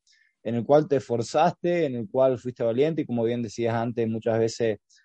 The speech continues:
eh, las personas, eh, nosotros los argentinos pensamos que irnos, eh, es la solución, pero bien decías, eh, irnos a otro sitio muchas veces es esto, es, eh, trabajar de otra cosa para lograr, eh, lo que uno sueña.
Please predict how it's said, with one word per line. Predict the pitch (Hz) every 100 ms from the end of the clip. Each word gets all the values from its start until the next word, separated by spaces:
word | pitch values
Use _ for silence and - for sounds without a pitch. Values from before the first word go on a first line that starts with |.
| _ -
eh, | - 98 - -
las | - 107 101 104 -
personas, | 98 - 117 120 117 101 - -
eh, | - - -
nosotros | 107 101 127 117
los | 117
argentinos | 107 - 107 127 113
pensamos | 110 101 113 120 117
que | - 107
irnos, | 107 117 123 127 110 - _ _ _ _ -
eh, | 101 95
es | 110 113
la | -
solución, | 107 101 139 135
pero | 104 104
bien | 113 120
decías, | 107 131 117 92 _ _ _ _ -
eh, | 95 92 -
irnos | - 131 135 139
a | 123 120
otro | 127 123
sitio | - 135 135 131
muchas | 123 110 117
veces | 120 120 123 117
es | -
esto, | 117 101 - 92 -
es, | 107 104 -
eh, | 107 101 98 98
trabajar | - 104 98 120
de | 123
otra | 113 107
cosa | 123 127 135 123
para | 107 104
lograr, | 104 101 104 123 131 123 - _ -
eh, | 104 98
lo | 104 104
que | 98
uno | 117 110
sueña. | - 113 101